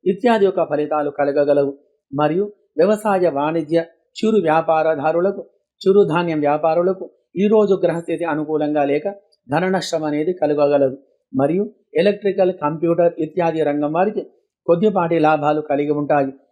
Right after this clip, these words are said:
రియల్ ఎస్టేట్ మరియు షేర్ మార్కెట్ రంగంలో ఉన్నవారికి ఈ రోజు మంచి లాభాలు కలిగి ఉంటాయి. ఈ రోజు అభివృద్ధి అనేది ఎక్కువగా కలిగి ఉంటుంది. గ్రహస్థితి వలన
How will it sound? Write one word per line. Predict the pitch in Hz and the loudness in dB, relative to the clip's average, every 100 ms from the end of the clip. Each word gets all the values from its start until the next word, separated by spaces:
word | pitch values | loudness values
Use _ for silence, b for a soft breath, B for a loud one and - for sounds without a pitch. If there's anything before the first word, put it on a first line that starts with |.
| _ | _
రియల్ | 135 185 196 | -2 2 2
ఎస్టేట్ | 180 - 180 160 | 2 0 -2 0
మరియు | 151 151 | 0 0
షేర్ | - 190 190 | 0 0 2
మార్కెట్ | 175 170 165 156 | 0 0 -2 0
రంగంలో | 147 151 151 147 | -4 -2 -2 -2
ఉన్నవారికి | 139 147 151 185 202 151 _ _ _ | 0 0 0 0 -2 -8 _ _ _
ఈ | 151 180 | 0 2
రోజు | 185 170 | 4 2
మంచి | 156 156 175 165 | 0 -2 -2 -2
లాభాలు | 143 165 175 156 147 | 0 0 0 -2 -2
కలిగి | 147 147 151 | -2 0 -2
ఉంటాయి. | 143 147 139 127 _ _ _ _ | 0 0 0 -2 _ _ _ _
ఈ | 147 151 | -2 2
రోజు | 160 170 226 - _ _ | 2 0 -4 -10 _ _
అభివృద్ధి | 135 165 233 226 170 | -6 0 0 0 0
అనేది | 175 165 160 - | -2 -2 -4 -4
ఎక్కువగా | 143 156 156 151 | -4 -2 -2 -2
కలిగి | 151 147 151 | -2 -2 -2
ఉంటుంది. | 147 143 147 139 131 _ _ _ - | -4 -2 -2 -4 -6 _ _ _ -2
గ్రహస్థితి | 156 156 185 170 175 190 151 | 0 0 -4 -6 -2 0 2
వలన | 160 160 180 139 | 2 0 0 -2